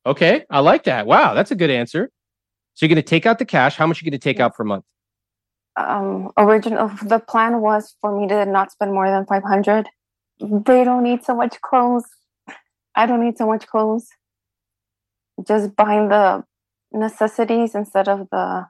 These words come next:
Speaker 2: wants.
Speaker 1: Do you wanna go clean out your closet right now?
Speaker 2: <laughs> Uh, not right now. No.
Speaker 1: Yeah, that's an honest answer.
Speaker 2: Yes. <laughs>
Speaker 1: Mm-hmm. Seems like you're losing your breath right now, even thinking about it.
Speaker 2: <laughs> Yes.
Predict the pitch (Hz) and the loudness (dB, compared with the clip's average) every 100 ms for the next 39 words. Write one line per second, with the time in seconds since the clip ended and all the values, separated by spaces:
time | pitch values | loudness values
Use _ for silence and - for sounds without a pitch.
0 | _ _ _ _ _ _ 185 185 196 226 | _ _ _ _ _ _ 0 4 4 2
1 | _ _ _ _ _ _ - 127 165 180 | _ _ _ _ _ _ -2 2 4 4
2 | 170 143 - _ - - 135 127 117 - | 2 0 -6 _ -8 -2 0 0 -2 0
3 | 110 110 107 104 101 98 120 _ _ _ | 0 0 0 0 0 -2 -4 _ _ _
4 | _ _ _ _ _ _ _ _ - 254 | _ _ _ _ _ _ _ _ 0 2
5 | 277 - 330 285 294 - - - - _ | 2 2 0 0 -8 -14 -20 -20 -20 _
6 | _ 208 208 202 196 196 _ _ _ _ | _ 2 2 2 0 -4 _ _ _ _
7 | - 208 208 208 208 214 - 208 202 208 | -8 -2 -2 -2 -4 -4 -4 2 4 4
8 | 240 - - - _ _ _ - 92 87 | 0 -6 -18 -20 _ _ _ -20 -20 -20
9 | _ 107 104 104 92 85 90 82 - 87 | _ -10 -6 -6 -6 -10 -16 -18 -20 -20
10 | _ _ _ _ _ 208 220 214 - - | _ _ _ _ _ -6 -2 -4 -6 -10
11 | - - - 98 - 107 - _ _ _ | -8 -6 -6 -8 -8 -12 -12 _ _ _
12 | _ _ _ _ _ - 156 156 135 117 | _ _ _ _ _ -2 2 2 4 4
13 | 135 131 113 87 123 - 101 98 98 98 | 4 4 2 2 0 2 -2 -2 -2 -4
14 | 95 113 320 - 440 427 359 392 392 381 | -2 2 2 4 4 4 4 6 6 4